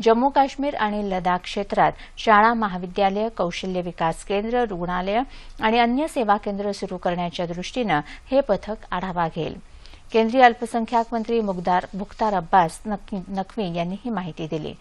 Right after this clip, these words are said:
जम्मू काश्मीर आणि लडाखमध्ये प्राधान्यानं सुरू करण्यासंदर्भातल्या योजना आणि कार्यक्रमांबाबत एक योजना तयार केली जाणार आहे. या भागातल्या सामाजिक, आर्थिक विकासासंदर्भात हे पथक एक विस्तृत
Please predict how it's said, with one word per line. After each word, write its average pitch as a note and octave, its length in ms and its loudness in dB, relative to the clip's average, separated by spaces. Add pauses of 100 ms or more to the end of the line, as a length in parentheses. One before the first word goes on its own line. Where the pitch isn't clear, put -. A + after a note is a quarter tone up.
(380)
जम्मू A3+ 240 4
काश्मीर A#3+ 440 0
आणि G3+ 300 -2
लडाखमध्ये F#3 580 0
प्राधान्यानं A3+ 680 -2
सुरू A3+ 240 -4
करण्यासंदर्भातल्या F3+ 1000 -4
योजना E3+ 500 -4 (280)
आणि A3+ 200 2
कार्यक्रमांबाबत A#3+ 960 2
एक G3 180 -4
योजना G3 400 -4 (100)
तयार F3 260 -2
केली D#3+ 180 -6
जाणार D#3 340 -6
आहे. D#3 180 -10 (520)
या G#3+ 100 8
भागातल्या G#3+ 480 4
सामाजिक, F#3+ 600 -2 (180)
आर्थिक F3 440 -4
विकासासंदर्भात G3 1040 -2 (300)
हे C#4+ 80 2
पथक A#3+ 340 -2 (120)
एक A3 80 -6 (120)
विस्तृत C4+ 360 -6